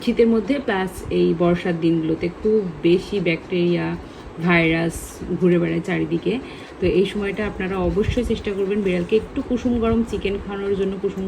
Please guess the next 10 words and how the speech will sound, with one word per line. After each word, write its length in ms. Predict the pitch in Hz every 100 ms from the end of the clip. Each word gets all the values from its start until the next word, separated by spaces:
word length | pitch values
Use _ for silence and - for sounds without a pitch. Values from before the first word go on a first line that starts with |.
| 185
গরম 220 | 185 190 190 190 185 - - -
অন্যান্য 260 | 202 185 185 185
খাবার 220 | 175 180 175
খাওয়ানোর 320 | 185 180 175
জন্য। 160 | 180 175 175 -
খাও, 140 | 139 - -
একটু 120 | - 214
কুসুমনি 260 | 220 247 294
খেয়ে 140 | 208
নাও 100 | 143